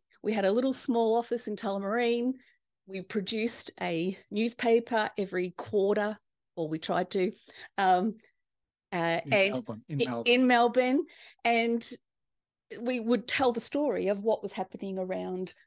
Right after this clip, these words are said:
Speaker 1: Melbourne in the different venues with different people. And recently I was going back over some of them, and this was published in November ninety-three.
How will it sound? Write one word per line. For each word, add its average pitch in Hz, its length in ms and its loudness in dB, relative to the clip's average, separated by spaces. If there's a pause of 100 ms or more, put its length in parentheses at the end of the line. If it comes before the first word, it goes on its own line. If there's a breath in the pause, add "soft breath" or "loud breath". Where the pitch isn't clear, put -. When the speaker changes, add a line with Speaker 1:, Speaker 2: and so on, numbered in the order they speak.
(180 soft breath)
Speaker 1:
Melbourne 226 460 2
in 190 80 0
the 185 80 -4
different 180 360 -8
venues 208 420 0
with 180 140 -12
different - 300 -16
people. 180 480 -4 (420 loud breath)
And 214 240 2 (100)
recently 240 460 4
I 202 60 2
was 202 140 0
going 185 240 0
back 180 200 -4
over 185 200 -6
some 214 240 0
of 208 100 -2
them, 185 320 -2 (840)
and 185 280 0
this 247 200 0
was 240 140 0
published - 640 -2
in 190 260 -4 (340 loud breath)
November 208 960 2
ninety-three. 196 1300 -2